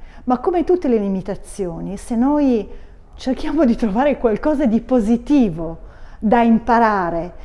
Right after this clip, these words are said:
e usare altri tipi di comunicazione che a volte ci dimentichiamo, perché a volte pensiamo che sia soltanto la voce la comunicazione,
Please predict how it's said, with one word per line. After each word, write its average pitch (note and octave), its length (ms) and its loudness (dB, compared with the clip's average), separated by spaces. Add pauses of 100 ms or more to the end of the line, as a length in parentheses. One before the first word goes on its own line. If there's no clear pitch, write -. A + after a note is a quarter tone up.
(160)
e A#3+ 140 4
usare C4+ 400 4
altri D#4 260 2
tipi E4+ 220 2
di C#4+ 100 2
comunicazione B3+ 1080 2
che C#4+ 120 -6
a - 20 -4
volte F4 240 -2
ci - 160 -2
dimentichiamo, G3 840 -2
perché F#3+ 500 -6 (220)
a - 60 -8
volte B3 240 0
pensiamo A#3 320 -2
che - 80 -4
sia C#4 120 -2
soltanto D#4+ 500 0
la D4 120 2
voce F#3+ 540 0
la D#3+ 100 -10
comunicazione, F3 920 -12